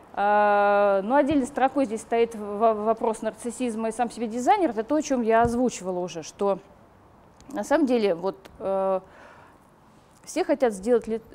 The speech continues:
дом со своим лицом. Ну, не знаю, я, например, очень устала. И вот с кем я работаю, с партнёрами, с дизайнерами, от того, что в-,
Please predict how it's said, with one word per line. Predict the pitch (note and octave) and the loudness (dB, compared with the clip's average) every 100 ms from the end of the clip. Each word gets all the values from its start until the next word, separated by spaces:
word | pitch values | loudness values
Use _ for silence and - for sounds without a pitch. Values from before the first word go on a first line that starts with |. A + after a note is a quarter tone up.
| - | -12
дом | F3 D4 A4 | -2 -2 -2
со | B3 | -6
своим | - A3 B3 | -4 -4 -2
лицом. | A#3 A#3 - G#3 - - _ _ _ _ _ _ _ _ _ | -2 -4 -2 -4 -4 -14 _ _ _ _ _ _ _ _ _
Ну, | A#3+ | -2
не | C#4+ | 2
знаю, | D4 G#3+ | 2 2
я, | C#4 | 2
например, | D4+ C4+ B3+ | 2 -2 0
очень | B3 G3+ | -2 -4
устала. | G3 - F3 E3 D#3+ | -12 -6 -4 -2 -4
И | G3 | -6
вот | G#3 G#3 | -6 -8
с | - | -12
кем | - A3 | -2 -2
я | G#3+ | 0
работаю, | G3+ G3+ C#4 B3 | 0 -2 -4 -4
с | |
партнёрами, | - A3 A3+ A#3 A3 G#3 G3+ | -4 -4 -2 -4 -4 -4 -6
с | G3 | -8
дизайнерами, | F#3 F#3+ G3+ F#3+ F3+ F3+ - - - - - - | -8 -4 -4 -4 -8 -10 -14 -20 -20 -20 -20 -12
от | - | -2
того, | A#3 C#4+ | 0 0
что | D4+ - A#3 A3+ A3 G#3+ G3+ G3 | -2 0 2 4 2 0 -2 -6
в-, | F#3 F#3 | -10 -12